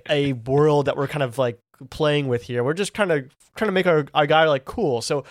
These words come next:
we'll just have this world of assassins. And then in the second one, they really try to flesh it out more. The third one too, there's, like, a lot more kind of, uh, you know, pieces to it. But ultimately, it is very vague and just kind of, like, in the background, which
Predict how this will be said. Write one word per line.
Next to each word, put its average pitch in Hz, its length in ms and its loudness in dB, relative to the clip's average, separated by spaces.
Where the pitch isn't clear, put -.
we'll 202 100 -6
just 202 160 -6
have 165 200 2
this 151 180 -4
world 143 160 2
of 123 60 -4
assassins. 127 440 -4
And 151 100 -4
then 151 100 -4
in 175 60 -8
the 175 80 -4
second 262 280 0
one, 165 140 2
they 147 80 2
really 151 180 0
try 147 120 -6
to 127 80 -4
flesh - 260 -4
it 120 80 -6
out 120 160 -2
more. 110 320 -6
The 139 60 -8
third 185 240 0
one 151 160 0
too, 139 180 -4
there's, 117 180 -6
like, 123 120 -8
a 123 80 -4
lot 123 160 -2
more 123 240 -2
kind 131 200 -4
of, 113 160 -8
uh, 107 300 -4
you 139 100 -12
know, 110 180 -6
pieces 147 440 -8
to - 180 -14
it. 101 160 -14
But 147 200 0
ultimately, 160 600 0
it 139 80 -2
is 147 220 -2
very 139 380 -2
vague 123 500 -4
and 113 100 -8
just 123 160 -14
kind 135 160 -4
of, 101 160 -12
like, 123 240 -8
in 156 120 -4
the 135 80 -4
background, 107 680 -4
which 156 240 -6